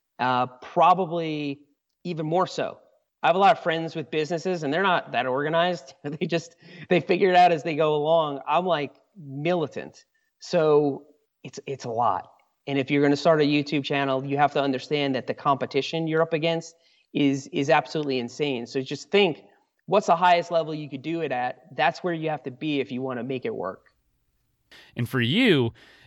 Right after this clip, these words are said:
Speaker 2: it, it, it seems like you get to try all these new projects now that are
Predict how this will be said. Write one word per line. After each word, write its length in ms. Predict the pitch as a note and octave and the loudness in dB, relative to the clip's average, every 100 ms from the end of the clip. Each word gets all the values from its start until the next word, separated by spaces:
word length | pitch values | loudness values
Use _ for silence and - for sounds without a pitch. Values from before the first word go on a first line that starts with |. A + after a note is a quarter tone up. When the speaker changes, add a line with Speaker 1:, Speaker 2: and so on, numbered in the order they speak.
| - | -6
Speaker 2:
it, 300 | C#3+ F#2+ - | -4 -6 -6
it, 180 | E3+ - | -6 -4
it 340 | G3 C#3+ - | -4 -4 -4
seems 320 | - G3 A#3+ F3 | -6 -2 -2 0
like 200 | C#3 C#3+ | 0 -2
you 100 | C#3 | -4
get 160 | D#3+ - | -4 -4
to 120 | B2 | -6
try 560 | G2+ - C#3+ D3+ F#3 | -8 -6 0 2 4
all 160 | G#3+ D#3+ | 0 -2
these 220 | C#3 A#2 | -4 -4
new 140 | C3+ B2+ | -4 -6
projects 680 | - A2+ B2+ D3+ G3+ - G#3+ | -6 -2 -2 -2 -8 -8 -6
now 320 | A3 B3 A#3 - | -4 -6 -10 -4
that 180 | C3+ | 0
are 180 | A#2+ G#2+ | 2 0